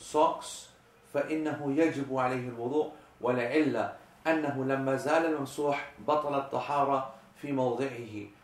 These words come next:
والطهارة لا تت-، لا تتبعض، فإذا بطلت في عضو من الأعضاء بطلت في الجميع، وهذا هو المذهب.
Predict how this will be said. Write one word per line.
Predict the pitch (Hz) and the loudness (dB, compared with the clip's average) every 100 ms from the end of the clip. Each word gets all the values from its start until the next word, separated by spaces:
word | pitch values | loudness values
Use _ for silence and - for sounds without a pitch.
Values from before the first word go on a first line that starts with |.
| - | -8
والطهارة | - - 127 - 147 156 139 135 131 127 - - - | -8 -2 -2 0 2 4 2 -2 -8 -10 -12 -20 -4
لا | 127 143 143 | 2 2 2
تت-، | - 131 117 | -2 -6 -2
لا | 143 147 | 0 2
تتبعض، | 147 117 120 120 147 - 123 156 160 - - _ _ - | 0 -6 -6 0 2 2 2 0 -2 -8 -20 _ _ -6
فإذا | 123 123 131 127 | -2 0 2 2
بطلت | 156 143 135 131 | 2 0 -4 -4
في | 120 | -4
عضو | - 135 120 | -2 -2 0
من | 139 127 120 | -4 -2 -4
الأعضاء | 104 107 - 139 147 - - - - - | -2 0 -2 0 0 -2 -6 -20 -20 0
بطلت | 123 151 135 131 123 | 4 4 4 -2 -4
في | 135 | -6
الجميع، | 127 113 120 156 147 139 - - | -6 -4 -6 -4 -4 -6 -10 -8
وهذا | - 139 135 131 | 0 0 2 0
هو | 139 | 0
المذهب. | 139 120 101 101 | 0 -2 -2 -8